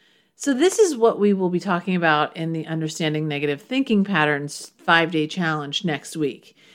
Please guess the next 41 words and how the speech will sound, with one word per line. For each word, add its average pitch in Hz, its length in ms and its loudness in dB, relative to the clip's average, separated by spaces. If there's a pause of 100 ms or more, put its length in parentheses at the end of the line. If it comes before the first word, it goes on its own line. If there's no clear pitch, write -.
(160)
If 208 100 -4
you 226 80 10
aren't 226 260 8
registered 190 520 0
already, 165 600 -2 (160)
go 226 140 4
ahead 233 240 2
and 196 100 4
do 185 140 0
so 180 280 0
at 170 160 -8
the 156 100 -4
link 156 440 -2
below. 147 440 -2
It's - 160 -12
gonna 208 180 2
be 214 220 -2
a 180 80 -8
lot 170 200 -4
of 180 100 -6
fun, 180 520 -2 (640)
a 185 40 -2
lot 185 200 2
of 190 120 -4
learning, 175 600 0
and 165 520 -2 (140)
with 175 220 -8
a 175 60 -10
humongous 170 640 -4
group 170 260 0
of 156 140 -8
sober 151 300 2
women 147 460 -4 (340)
that 147 100 -4
are - 120 -2
already 147 260 -4
registered. - 640 -14 (1160)
This 269 140 2
past 240 320 2
year, 214 140 4
maybe 233 680 0